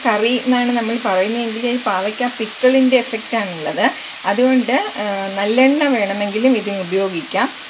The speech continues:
ഞാനിവിടെ നല്ലെണ്ണയല്ല ഉപയോഗിക്കുന്നത്, സൺഫ്ലവർ ഓയിലാണ് ഉപയോഗിച്ചിട്ടുള്ളത്. ഇത് നമുക്ക്, ആ, വെളിച്ചെണ്ണയോ നല്ലെണ്ണയോ ഉപയോഗിക്കാം. ഫ്രൈ ചെയ്യണ്ട,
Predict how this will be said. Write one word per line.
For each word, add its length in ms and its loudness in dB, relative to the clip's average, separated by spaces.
ഞാനിവിടെ 520 2
നല്ലെണ്ണയല്ല 880 0
ഉപയോഗിക്കുന്നത്, 840 -2
സൺഫ്ലവർ 560 -2
ഓയിലാണ് 440 -2
ഉപയോഗിച്ചിട്ടുള്ളത്. 1040 -6
ഇത് 140 -4
നമുക്ക്, 420 -2
ആ, 140 -4
വെളിച്ചെണ്ണയോ 800 -2
നല്ലെണ്ണയോ 720 0
ഉപയോഗിക്കാം. 560 -6
ഫ്രൈ 300 2
ചെയ്യണ്ട, 500 -4